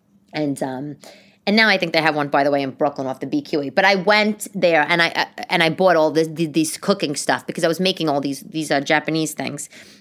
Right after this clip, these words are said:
I went through this period of, you know, being Japanese. I'm kind of like, um, Mame. Have you seen Mame, the movie Mame? If you haven't seen it, you gotta see it with Rosalind Russell and <laughs> every, every year she's something, she's another, she's from another, she's another culture.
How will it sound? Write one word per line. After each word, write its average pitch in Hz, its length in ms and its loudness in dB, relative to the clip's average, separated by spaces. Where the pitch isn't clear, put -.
I 175 60 2
went 156 180 2
through 151 80 -2
this 147 160 -4
period 147 360 2
of, 135 140 0
you 160 80 0
know, 135 180 -2
being 165 180 0
Japanese. 156 480 2
I'm 214 140 2
kind 320 380 0
of 339 140 0
like, 220 480 2
um, 175 400 2
Mame. 180 520 4
Have 202 200 4
you 214 100 0
seen 240 280 2
Mame, 208 320 4
the 202 60 2
movie 202 220 2
Mame? 190 220 2
If 185 100 -2
you 196 80 4
haven't 190 240 4
seen 185 160 2
it, 175 40 -2
you 175 80 0
gotta 170 180 4
see 170 140 0
it 147 80 0
with 160 120 -2
Rosalind 170 420 4
Russell 170 300 2
and 165 200 0
<laughs> - 240 4
every, - 320 2
every 294 240 2
year 220 260 4
she's 196 220 -4
something, 190 300 -2
she's - 280 -16
another, - 280 -8
she's 269 420 -2
from 262 200 4
another, 233 300 2
she's 254 180 0
another 240 240 4
culture. 240 600 2